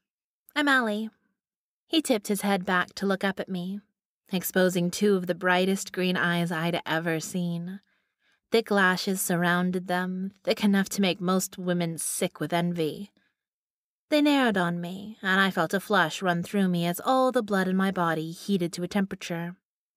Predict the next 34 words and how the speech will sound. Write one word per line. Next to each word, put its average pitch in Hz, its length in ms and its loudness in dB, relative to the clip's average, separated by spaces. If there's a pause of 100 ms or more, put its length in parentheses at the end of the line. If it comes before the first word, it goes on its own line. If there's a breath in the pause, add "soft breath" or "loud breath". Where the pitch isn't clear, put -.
(160)
that 185 240 2
felt 175 260 2
way 175 300 2
past 160 320 -4
boiling. 170 640 -2 (640 soft breath)
My 175 160 4
lungs 175 480 4
and 196 100 6
heart 185 320 2
were 185 120 -2
squeezing 185 440 0
together 185 380 0
to 190 120 -4
make 214 200 0
room 208 320 2
for 208 100 0
the 190 120 0
raw 190 180 2
lust 190 680 -2
that 185 280 0 (260)
instantly 190 640 0
arose 180 380 2
from 180 140 -4
the 175 80 2
depths - 280 -2
of 180 80 -4
my 165 140 0
being. 196 560 -2 (920)
I 311 80 2
didn't 220 220 4
need 185 140 2
to 160 60 -2
breathe, 151 420 0
right? 220 460 0